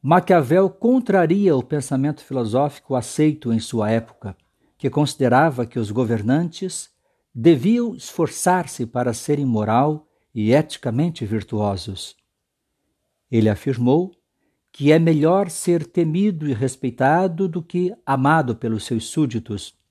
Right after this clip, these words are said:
assim como a violência e o engano são superiores à legalidade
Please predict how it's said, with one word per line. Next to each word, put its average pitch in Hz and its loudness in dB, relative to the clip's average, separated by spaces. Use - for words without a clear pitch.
assim 120 0
como 135 0
a 123 4
violência 156 2
e 143 0
o 123 0
engano 135 0
são 147 -4
superiores 156 2
à 127 4
legalidade 123 0